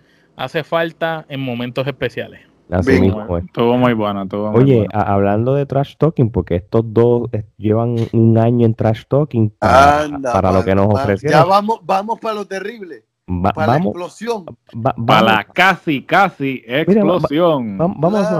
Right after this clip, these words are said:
Speaker 2: una cosa, eh.
Speaker 3: madre de las explosiones.
Speaker 2: To-, to-, todo el mundo sabe lo que ocurrió en esta lucha. Esto fue una lucha de
Speaker 3: Ah,
Speaker 2: veinticinco
Speaker 3: sí.
Speaker 2: minutos.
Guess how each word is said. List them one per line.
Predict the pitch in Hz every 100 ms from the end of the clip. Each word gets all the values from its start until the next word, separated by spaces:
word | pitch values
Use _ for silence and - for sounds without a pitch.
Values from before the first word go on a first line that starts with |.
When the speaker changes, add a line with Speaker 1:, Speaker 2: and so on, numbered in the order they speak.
| 117
Speaker 2:
una |
cosa, | 202 240 277
eh. |
Speaker 3:
madre | 254 240 240
de | 226 220
las | 208 208
explosiones. | 202 - 202 180 220 233 226 185 147
Speaker 2:
To-, | 113 131 -
to-, | -
todo | - 143
el | 160
mundo | 170 170 165
sabe | 147 147
lo | 135
que | 120
ocurrió | 110 107 107
en | 107
esta | 123 131
lucha. | 117 85 -
Esto | 98 - 110
fue | 117
una | 120
lucha | 117 113
de | 120
Speaker 3:
Ah, |
Speaker 2:
veinticinco | 113 107 107 117 110 120
Speaker 3:
sí. |
Speaker 2:
minutos. | 123 123 95 92 120